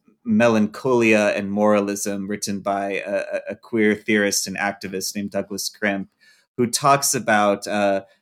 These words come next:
the rise of the right-wing gay reactionary as an effect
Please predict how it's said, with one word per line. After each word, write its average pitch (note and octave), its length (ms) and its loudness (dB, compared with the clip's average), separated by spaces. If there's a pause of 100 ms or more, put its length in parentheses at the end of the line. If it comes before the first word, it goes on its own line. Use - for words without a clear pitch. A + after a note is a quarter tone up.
(120)
the A2+ 100 4
rise A2+ 680 6
of G#2 320 -2
the A2 120 0
right-wing G#2+ 960 2
gay G#2 420 4
reactionary G2 1120 0
as G2+ 240 -6
an G#2 220 -6
effect G#2 720 -2